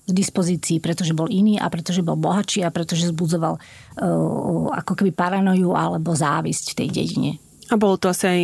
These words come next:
Speaker 2: najjednoduchšie riešenie možno celého problému. Zobrať si jednu obeť a obetovať ju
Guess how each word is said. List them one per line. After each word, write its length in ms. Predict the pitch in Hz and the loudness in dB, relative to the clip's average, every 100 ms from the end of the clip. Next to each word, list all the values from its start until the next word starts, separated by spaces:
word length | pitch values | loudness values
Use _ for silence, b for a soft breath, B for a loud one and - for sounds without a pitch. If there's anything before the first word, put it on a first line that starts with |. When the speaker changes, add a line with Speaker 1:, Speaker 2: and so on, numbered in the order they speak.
| 170 | 0
Speaker 2:
najjednoduchšie 640 | 196 190 175 180 185 - 180 | 2 2 2 0 0 0 0
riešenie 400 | 180 - 185 175 180 | 2 2 2 2 2
možno 240 | 185 190 | 2 0
celého 320 | 185 190 185 | 0 2 2
problému. 560 | 185 202 180 180 185 190 - | 2 0 2 2 2 2 0
Zobrať 260 | 202 190 - | 2 2 2
si 20 | 202 | 2
jednu 240 | 190 185 | 4 4
obeť 240 | 190 180 | 2 2
a 80 | 165 | 2
obetovať 460 | 160 170 175 170 165 | 2 0 0 0 2
ju 160 | 170 | 2